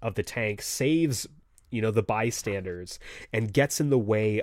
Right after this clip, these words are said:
of this, uh, of this tank. There's one person left as this tank is getting ready to fire. Superman runs to the tank, pulls off this giant S shield that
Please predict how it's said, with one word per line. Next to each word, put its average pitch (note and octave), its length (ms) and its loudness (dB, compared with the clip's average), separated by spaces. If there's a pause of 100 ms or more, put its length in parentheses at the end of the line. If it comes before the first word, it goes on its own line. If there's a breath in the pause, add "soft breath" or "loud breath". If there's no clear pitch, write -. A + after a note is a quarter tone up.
of F#2+ 440 -4
this, - 580 0
uh, F#2 340 -8
of G#2+ 180 -6
this G#2 140 -4
tank. - 360 -6
There's G2+ 200 -4
one B2 300 0
person G#2 640 -4
left F#2 400 -6
as G2+ 180 -2
this G#2 100 -6
tank G#2+ 200 -4
is F#2+ 80 -8
getting G#2 260 -4
ready G#2 200 -2
to F2+ 80 -8
fire. D3+ 680 2 (400 loud breath)
Superman C#3+ 920 4 (680)
runs D3 340 4
to E3+ 80 0
the C#3 100 0
tank, A#2+ 380 -4
pulls E3+ 460 4 (140)
off B2 420 2
this G#2+ 240 -2
giant A#2 640 0 (100)
S A#2 220 -4
shield F#2+ 640 -2
that F#2 260 -4